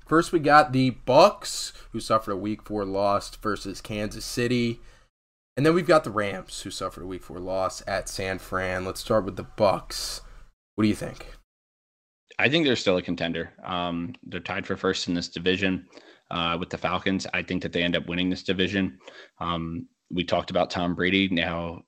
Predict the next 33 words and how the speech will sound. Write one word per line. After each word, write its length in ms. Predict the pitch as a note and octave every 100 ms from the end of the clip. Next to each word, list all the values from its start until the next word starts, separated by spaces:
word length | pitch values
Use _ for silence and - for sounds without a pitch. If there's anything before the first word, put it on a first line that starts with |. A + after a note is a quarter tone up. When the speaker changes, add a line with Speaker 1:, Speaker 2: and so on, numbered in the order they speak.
| -
Speaker 2:
on 200 | F2 F2+
the 60 |
verge 340 | F2 F#2 F#2 F#2
of 80 | F2
being 220 | F#2 E2
a 40 |
single 340 | - G2+ G2 F2+
man, 420 | F2 G2 A2+ F#2+
and 220 | D#2+ D#2 -
I 80 |
can 160 | E2+ F#2
only 200 | E2+ E2+
imagine 440 | D2+ E2+ F#2+ G2
what 140 | F#2 F#2+
this 180 | G2 F#2+
means 300 | F#2+ G2 -
for 100 | E2
the 80 |
rest 240 | E2+ - -
of 80 | E2+
the 60 |
league. 400 | E2 G2+ A#2+ A#2+ _ _ - _ -
Um, 520 | E2+ F2 E2+ E2 D#2 -
but 120 | F2 F2
I 140 | G2
think 220 | G2+ F#2+
that 200 | F2+ F2 - - _ _ - G2+ F#2+ _ _ _
the 260 | A#2 G#2 A2+
injuries 540 | A#2 C3+ C3+ C3 B2+
that 120 | G2+
they've 160 | F#2+ F2
had 480 | - F#2+ G2 G2 F#2+
are 300 | F2 E2+ D#2